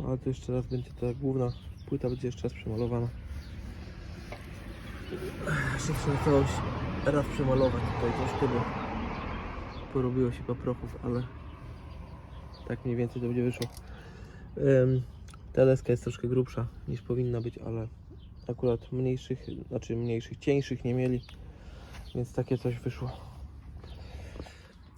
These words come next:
A tutaj z tej strony ta ramka tak. Mogłoby wyostrzyć,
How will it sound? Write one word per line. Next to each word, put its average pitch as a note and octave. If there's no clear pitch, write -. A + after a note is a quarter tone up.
A B2+
tutaj -
z -
tej B2+
strony A#2
ta -
ramka C3
tak. -
Mogłoby C#3
wyostrzyć, D#3